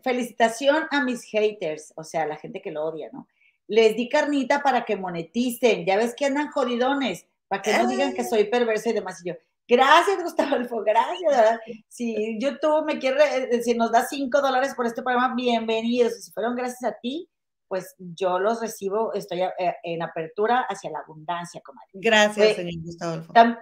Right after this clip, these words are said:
Speaker 1: también dijo, eh, eh, Ponchote, "Todo mi apoyo a Vega Biestro y Ana María Alvarado, son mujeres capaces y profesionales que no deben ser violentadas por alguien que abusa de su poder". Juan, Juan, eh, Juan Gabriela Jackson, "Apoyemos a Joana y a Ana María Alvarado,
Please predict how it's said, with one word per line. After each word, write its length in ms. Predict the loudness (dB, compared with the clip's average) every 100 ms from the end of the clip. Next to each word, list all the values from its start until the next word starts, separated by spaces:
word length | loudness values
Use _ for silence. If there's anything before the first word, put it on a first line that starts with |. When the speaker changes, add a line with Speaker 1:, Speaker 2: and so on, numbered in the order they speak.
| 2
Speaker 1:
también 360 | 4 4 0
dijo, 580 | -2 2 4 6 4 4
eh, 360 | 4 4 0 -4
eh, 440 | -4 -2 -2 -4 -2
Ponchote, 480 | -4 -4 -8 -6 0
"Todo 220 | 2 2
mi 80 | 0
apoyo 380 | 0 0 2
a 20 | 2
Vega 220 | 2 0
Biestro 320 | -2 -4 -2
y 40 |
Ana 120 | -4 -4
María 180 | -6
Alvarado, 380 | -4 0 2 0
son 180 | -2 -10
mujeres 300 | -10 -10 -10
capaces 360 | -10 -10 -10 -12
y 60 |
profesionales 640 | -14 -14 -16 -10 -8 -8 -10
que 80 | -10
no 100 | -6
deben 180 | -6 -6
ser 200 | -4 -2
violentadas 540 | -2 -4 -2 -2 -2 -4
por 80 |
alguien 240 | -6 -4 -8
que 100 | -10
abusa 280 | -12 -10 -10
de 80 | -10
su 160 | -14
poder". 300 | -18 -16 -16 _ _ _ _ _
Juan, 220 | -6 -4
Juan, 420 | -4 -4 -4 -8
eh, 140 | -8 -6
Juan 160 | -4 -2
Gabriela 320 | 2 2 4
Jackson, 420 | 4 2 -2 -4
"Apoyemos 600 | -4 -4 -4 -2 -2 0
a 260 | 0 2 0
Joana 360 | 0 0 -2 -4
y 80 |
a 160 | -2 -4
Ana 120 | -6
María 160 | -6 -6
Alvarado, 400 | -2 0 2